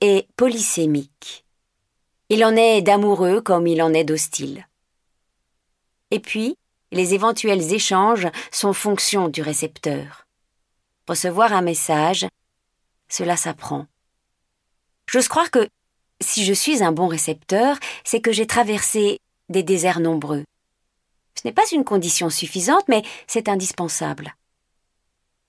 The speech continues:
Si tout le monde n'est pas candidat à la fonction de psychopompe, c'est pour une raison simple. La plupart des gens refusent. Ma mère était et est toujours au désespoir de son veuvage.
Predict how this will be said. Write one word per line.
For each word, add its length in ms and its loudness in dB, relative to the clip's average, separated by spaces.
Si 140 -4
tout 120 0
le 60 4
monde 160 4
n'est 100 2
pas 140 4
candidat 480 2
à 60 6
la 100 4
fonction 440 -2
de 120 0
psychopompe, 800 0
c'est 120 -4
pour 160 -2
une 100 2
raison 280 0
simple. 540 -2
La 140 0
plupart 380 0
des 120 -2
gens 180 2
refusent. 600 -6
Ma 80 2
mère 380 4
était 460 0
et 280 0
est 120 -2
toujours 540 0
au 100 0
désespoir 580 2
de 100 -2
son 200 -4
veuvage. 640 -2